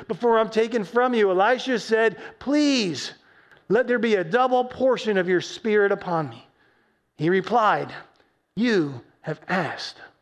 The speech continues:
a hard thing. Yet if you see me as I'm taken from you, it shall be so for you. Otherwise, it shall not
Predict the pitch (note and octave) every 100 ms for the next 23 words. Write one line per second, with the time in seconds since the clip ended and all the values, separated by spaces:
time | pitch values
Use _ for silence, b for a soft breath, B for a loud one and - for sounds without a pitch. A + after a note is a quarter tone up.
0 | - D#3+ - G3 D#3+ C#3+ - A3 C3+ -
1 | B G3 F3+ E3+ F3 D#3+ C#4+ C#4+ C4+ B3+
2 | G#3+ A3+ A3 A3 A3+ B3+ A#3 B B B
3 | - G#3+ F3 F3+ A3 G3+ - A#3 A3 G#3
4 | F#3 A#3 A3+ - A#3 A3 F#3 B3 A#3+ A3
5 | F#3 G#3 A3 B3+ A3 G#3 G3+ F#3+ G3+ G#3+
6 | G#3 - A3 G3+ F#3+ F#3+ F#3+ F3 - -